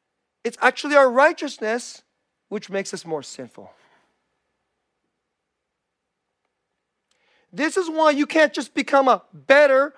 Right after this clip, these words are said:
or a more good person. That's how you're gonna get to heaven.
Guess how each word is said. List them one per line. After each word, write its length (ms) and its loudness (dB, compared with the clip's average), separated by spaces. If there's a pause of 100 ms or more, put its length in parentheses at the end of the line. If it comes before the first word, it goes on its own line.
or 200 2
a 40 0
more 240 0
good 440 -4
person. 580 -4 (840)
That's 180 -2
how 100 -2
you're 120 -2
gonna 120 -4
get 100 -14
to 80 -6
heaven. 340 0